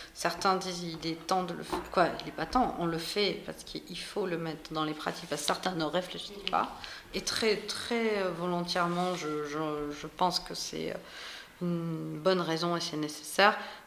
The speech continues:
Par contre, à un moment donné, j'ai pas envie d'avoir le retour, euh, de inverser et de se poser la question. Euh, tu vois, je, je sais pas si je ferais une expo sur des artistes femmes, si j'ai,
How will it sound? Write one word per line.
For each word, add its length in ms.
Par 160
contre, 240
à 40
un 20
moment 200
donné, 260
j'ai 120
pas 140
envie 180
d'avoir 320
le 80
retour, 540
euh, 140
de 420
inverser 580
et 180
de 100
se 100
poser 280
la 140
question. 400
Euh, 420
tu 160
vois, 160
je, 100
je 140
sais 160
pas 160
si 160
je 60
ferais 220
une 80
expo 360
sur 180
des 140
artistes 320
femmes, 380
si 260
j'ai, 120